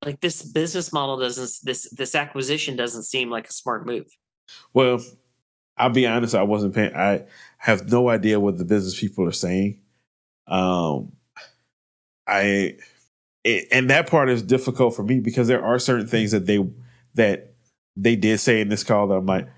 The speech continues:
Speaker 2: Okay, I understand why you're doing this. Okay, I understand if you do this correctly, you know, th-, this, this could be, this could work out for you. But, um, I know that their stock took a hit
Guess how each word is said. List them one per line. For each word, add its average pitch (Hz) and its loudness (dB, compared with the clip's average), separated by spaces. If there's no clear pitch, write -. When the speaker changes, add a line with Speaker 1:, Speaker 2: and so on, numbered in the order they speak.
Speaker 2:
Okay, 95 0
I 104 2
understand 107 0
why 98 0
you're 98 2
doing 87 -2
this. - -10
Okay, 120 2
I 95 2
understand 110 2
if 95 -2
you 107 -2
do 127 4
this 127 2
correctly, 85 -4
you 104 -2
know, 95 2
th-, 98 0
this, 107 -2
this 117 0
could 127 0
be, 107 2
this 113 -4
could 139 2
work 98 0
out 107 2
for 87 -2
you. 69 -8
But, 107 2
um, 107 0
I 113 0
know 135 2
that 123 2
their 120 2
stock 113 0
took - -6
a 104 -2
hit 98 -2